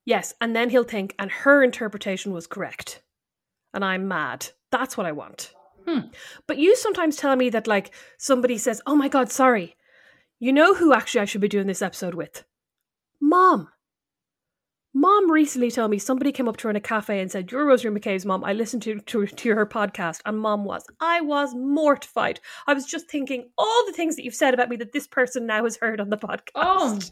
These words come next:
Speaker 2: that's not quite how she told me the story. Similarly to Game of Thrones, different recollection. It's a bit like sliding doors. Do you want to know what she said to me?
Speaker 1: Go on.
Speaker 2: She said, "Oh, I met somebody. Somebody came up to me in a restaurant and said,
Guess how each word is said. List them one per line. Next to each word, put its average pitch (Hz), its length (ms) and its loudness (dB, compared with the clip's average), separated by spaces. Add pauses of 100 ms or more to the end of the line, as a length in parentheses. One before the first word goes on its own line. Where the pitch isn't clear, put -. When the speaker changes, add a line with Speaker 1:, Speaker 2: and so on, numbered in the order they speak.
Speaker 2:
that's 320 200 0
not 453 180 -2
quite 370 160 4
how 302 100 2
she - 100 -10
told 254 260 -2
me 262 140 0
the 294 140 -4
story. 196 400 -2
Similarly 190 560 -2
to 185 180 -10
Game 185 300 -4
of 180 100 -10
Thrones, 180 480 -6 (320)
different 202 320 -6
recollection. 180 680 -6 (720)
It's - 120 -16
a - 20 -16
bit 330 140 0
like 220 140 0
sliding 196 460 -2
doors. 254 300 2
Do 240 60 -12
you - 20 0
want 311 140 -4
to 349 60 -4
know 320 60 0
what 302 100 -6
she - 80 -14
said 277 220 0
to - 100 -10
me? 285 320 -4 (260)
Speaker 1:
Go 359 180 0
on. 240 200 0 (440)
Speaker 2:
She - 180 -14
said, - 460 -4
"Oh, - 680 -18
I 254 100 -12
met 269 280 -8
somebody. 214 400 -6
Somebody 262 360 -6
came 240 220 -6
up 220 160 -6
to - 140 -14
me 190 220 -10
in 196 340 -6 (180)
a 185 80 -12
restaurant 208 500 -10
and 180 100 -14
said, 208 260 -10